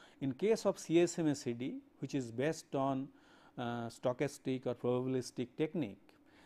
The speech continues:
there is a possibility that an unfortunate frame is never transmitted. In other words,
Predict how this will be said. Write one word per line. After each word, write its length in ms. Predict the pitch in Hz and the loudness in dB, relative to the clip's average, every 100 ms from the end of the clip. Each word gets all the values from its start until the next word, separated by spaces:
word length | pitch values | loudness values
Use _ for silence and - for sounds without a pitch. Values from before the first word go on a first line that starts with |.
| - | -2
there 100 | 139 | 0
is 140 | 139 | 2
a 60 | 135 | 2
possibility 720 | 139 147 185 175 170 170 165 | 2 2 2 2 2 0 0
that 220 | 135 127 | 0 0
an 180 | 135 123 | 0 -2
unfortunate 720 | 120 120 - 185 190 160 143 | -4 -8 -2 -2 0 -2 -2
frame 420 | - 135 135 135 - - | -4 -6 -4 -4 -8 -8
is 180 | 120 | -4
never 240 | 123 120 120 | -4 -4 -6
transmitted. 540 | 120 107 - 110 - - _ - - - | -6 -10 -12 -14 -16 -20 _ -20 -18 -8
In 120 | 131 | -4
other 240 | 143 175 | 0 2
words, 520 | 139 120 120 127 - | 2 2 0 -2 -8